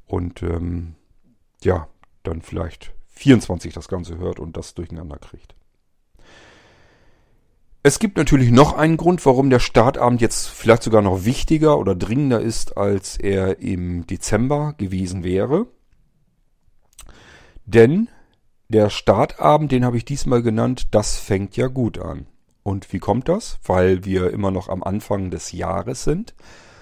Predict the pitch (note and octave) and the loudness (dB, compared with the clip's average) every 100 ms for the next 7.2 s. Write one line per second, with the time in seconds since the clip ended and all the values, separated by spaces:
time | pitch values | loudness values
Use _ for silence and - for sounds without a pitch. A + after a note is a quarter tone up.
0 | - _ - G2 G2+ - - - G2+ G#2+ | -20 _ -6 -4 -4 -8 -8 -2 0 0
1 | - G#2 G#2+ G#2 - F#2+ F#2 - G#2 G2 | -6 -2 0 0 -2 -4 -4 -2 -2 -2
2 | - A2 G#2 G2+ F#2 - - - B2+ C3 | -2 -2 -2 -2 -4 -4 -4 -2 -2 0
3 | A#2 A2+ G#2+ A2 A2 - - - - F#2+ | 2 0 0 0 -2 -4 -14 -14 -14 -4
4 | G#2 G#2 G2 - G2 G2 F#2+ F#2 F#2+ F#2+ | -2 -2 -4 -8 -2 0 0 0 -4 -4
5 | - - - - C#3 D#3+ A#2+ - - - | -6 -6 -6 -4 -2 0 0 -2 -6 -2
6 | - G#2+ - D3+ G3 G#2 A2+ - - C3 | 0 0 2 2 2 -2 2 2 4 2
7 | - | 0